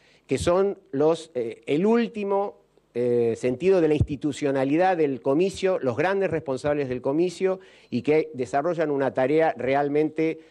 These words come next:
trabajosa y que también la desarrollan no solo en el día de la fecha, sino durante todo el año. En este marco también, y desde ya, a los ciudadanos y ciudadanas que fueron designados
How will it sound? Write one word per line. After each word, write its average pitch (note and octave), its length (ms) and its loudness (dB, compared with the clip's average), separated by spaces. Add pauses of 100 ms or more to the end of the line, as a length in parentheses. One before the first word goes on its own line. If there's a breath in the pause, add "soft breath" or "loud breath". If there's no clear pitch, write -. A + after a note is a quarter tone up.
(140 loud breath)
trabajosa B2 720 0
y C3 80 -10
que A#2+ 140 -4
también D3 320 0
la D3 100 2
desarrollan C#3 640 0
no G3 160 2
solo F3+ 340 0
en C#3 80 -2
el C3 120 -4
día C#3+ 180 0
de C#3 60 -2
la B2 120 -2
fecha, E3+ 300 -4
sino D#3 400 0 (260 loud breath)
durante A#2+ 440 -2
todo B2 260 2
el G#2 100 -2
año. E2+ 380 -14 (1300 soft breath)
En C3+ 140 2
este G3 200 0
marco G#3+ 320 0
también, F#3+ 440 0
y C#3+ 120 -4
desde D3 260 0
ya, F#3+ 340 -2 (220)
a B2 140 -4
los B2+ 180 -2
ciudadanos D#3+ 540 0
y C#3+ 40 -6
ciudadanas E3 760 -2 (220)
que B2 120 -8
fueron E3 240 2
designados E3 800 0